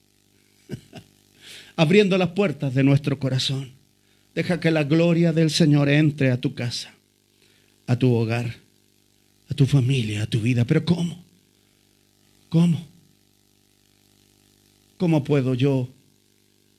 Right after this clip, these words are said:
entrar a la presencia de Dios nuevamente? ¿Quién soy yo? No te preocupes.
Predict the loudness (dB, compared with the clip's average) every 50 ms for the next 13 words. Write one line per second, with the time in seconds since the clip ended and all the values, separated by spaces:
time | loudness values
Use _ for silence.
0 | _ _ _ -4 -2 -2 -2 -2 -2 -2 0 0 -2 -4 -8 -14 -20 _ _ _
1 | _ _ _ _ _ _ _ _ _ _ _ _ _ _ _ _ _ _ _ _
2 | _ -4 -2 0 0 0 0 0 0 4 4 4 2 2 -2 -2 -4 -2 -2 -2
3 | 0 0 -2 -2 -2 -2 -2 -2 -2 -2 -2 -4 -4 -6 -8 -12 _ -20 -20 _
4 | _ _ _ _ _ _ _ _ _ _ _ _ -4 -2 0 0 0 0 0 0
5 | 0 0 -2 -4 -4 -10 _ _ _ _ _ _ _ _ _ _ _ _ _ _
6 | _ _ _ _ _ _ _ _ _ _ _ _ _ _ _ _ _ _ _ _
7 | -4 -4 -2 0 2 2 2 2 2 2 0 0 -4 -6 -6 -8 -10